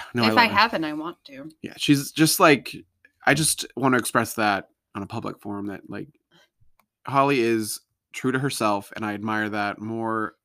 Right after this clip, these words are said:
Speaker 1: than anything else about her. She doesn't care what anyone thinks about her. She is who she is, and she,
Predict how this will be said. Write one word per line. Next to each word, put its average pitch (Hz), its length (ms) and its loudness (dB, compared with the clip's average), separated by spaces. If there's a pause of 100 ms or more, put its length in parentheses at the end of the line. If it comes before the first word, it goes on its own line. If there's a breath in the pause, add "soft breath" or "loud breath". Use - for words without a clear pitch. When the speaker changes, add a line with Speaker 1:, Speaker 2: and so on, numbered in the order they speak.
(220)
Speaker 1:
than 104 160 -8
anything 113 260 -6
else 101 200 -8
about 98 220 -10
her. 95 300 -10 (420 soft breath)
She - 140 -8
doesn't 101 160 -6
care 101 160 -6
what 101 180 -8
anyone 131 640 -4 (300)
thinks 120 180 -6
about 113 200 0
her. 113 160 -2
She - 160 -6
is 107 260 -4
who 131 80 -2
she 135 180 0
is, 117 360 -2
and 98 220 -8
she, 107 500 -2